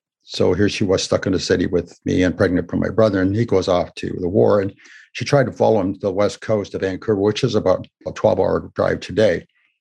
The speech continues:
but she must have taken a train anyway. Her, she had an older sister there, and so she allowed her to camp with her, and she left me with her older sister, uh, Mary, and, and headed off to Victoria on the island, Vancouver Island, to try to connect with my dad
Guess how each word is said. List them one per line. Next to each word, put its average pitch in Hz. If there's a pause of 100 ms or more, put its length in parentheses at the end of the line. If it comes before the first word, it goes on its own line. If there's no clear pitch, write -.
(120)
but 87
she -
must 104
have 98
taken 92
a -
train 110
anyway. 92
Her, 87
she -
had 127
an 110
older 107
sister 139
there, 90
and 87
so 95 (580)
she -
allowed 104
her 107
to 95
camp 131
with 92
her, 95 (420)
and 98
she -
left 110
me 98
with 98
her 101
older 90
sister, 87 (720)
uh, -
Mary, 98
and, 90
and 95
headed 101
off 87
to -
Victoria 95
on 87
the 92
island, 98
Vancouver 95
Island, 92
to 90
try 87
to 90 (200)
connect 95
with -
my 92
dad 87